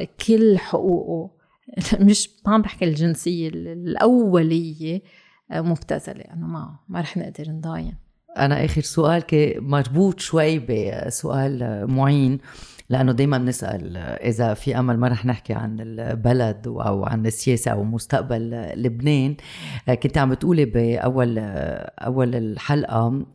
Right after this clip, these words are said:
Speaker 2: إنه على السكسيزم نحن عم نرجع لورا، and it's a, a political thing ل-، للكما. يعني، إذا منكمع الناس، فينا نسيطر عليهم أكتر.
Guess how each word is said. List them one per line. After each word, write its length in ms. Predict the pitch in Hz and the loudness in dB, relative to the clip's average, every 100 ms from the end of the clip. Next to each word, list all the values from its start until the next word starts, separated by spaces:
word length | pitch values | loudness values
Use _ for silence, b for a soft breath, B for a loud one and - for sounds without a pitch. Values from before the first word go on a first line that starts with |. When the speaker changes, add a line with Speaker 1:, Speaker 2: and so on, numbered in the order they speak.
| - | 0
Speaker 2:
إنه 640 | 135 131 127 127 127 - | 2 4 2 2 0 -2
على 100 | 117 | -4
السكسيزم 560 | 113 147 - 135 117 120 | -2 -4 -4 -4 0 0
نحن 240 | 120 135 | 0 -2
عم 180 | 110 120 | -2 0
نرجع 300 | 127 131 117 | 0 0 -2
لورا، 540 | 117 120 131 131 131 | 0 0 2 2 0
and 220 | - 123 | -2 -6
it's 280 | - - - | -6 -6 -6
a, 180 | 113 110 B B 135 B - | -4 -6 B B -14 B -6
a 60 | |
political 760 | - 151 165 170 139 123 120 117 117 76 - 147 | 0 4 4 2 -2 -2 -2 -2 -4 -6 -2 2
thing 280 | 147 170 135 | 2 2 0
ل-، 340 | 113 117 120 - _ _ - 151 | 0 0 -2 -8 _ _ -4 0
للكما. 540 | 147 165 170 123 113 | 2 2 2 0 -2
يعني، 180 | 120 120 | -4 -2
إذا 160 | 127 131 | 0 2
منكمع 440 | 135 143 139 120 | 0 0 -2 -2
الناس، 600 | 120 127 135 151 - - | 0 2 2 0 -2 -6
فينا 360 | 117 - 143 123 | -6 -4 -2 0
نسيطر 460 | - 143 139 123 | 0 -2 -2 -4
عليهم 380 | 120 135 135 123 | -2 0 0 0
أكتر. 360 | 117 - 104 | -4 -8 -8